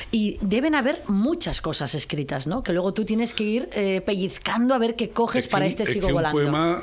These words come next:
Speaker 2: eh, lo, bueno, mm, con-, conforme van pasando los años, los trabajas más.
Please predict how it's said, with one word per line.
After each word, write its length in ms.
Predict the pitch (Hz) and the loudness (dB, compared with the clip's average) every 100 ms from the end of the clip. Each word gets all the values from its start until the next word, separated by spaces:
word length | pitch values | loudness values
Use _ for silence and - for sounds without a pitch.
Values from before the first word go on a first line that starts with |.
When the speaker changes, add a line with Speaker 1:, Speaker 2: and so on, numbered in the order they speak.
| - | -4
Speaker 2:
eh, 380 | 117 113 113 117 | -4 -2 -2 -2
lo, 200 | 113 92 90 - | -4 -4 -6 -10
bueno, 280 | 104 127 131 - | -4 -2 -2 -4
mm, 720 | 131 107 110 110 - 110 - - - | -4 -4 -4 -6 -6 -6 -6 -10 -10
con-, 220 | - 107 98 - | -6 -6 -6 -6
conforme 360 | 104 107 101 | -4 -2 -2
van 160 | 107 151 | 0 -2
pasando 360 | 175 170 156 117 | -2 0 0 0
los 180 | 110 | -2
años, 260 | 117 127 147 | -2 0 0
los 100 | 120 | -2
trabajas 400 | 110 101 117 143 | -4 -2 -2 -2
más. 340 | 131 151 - | -2 -4 -6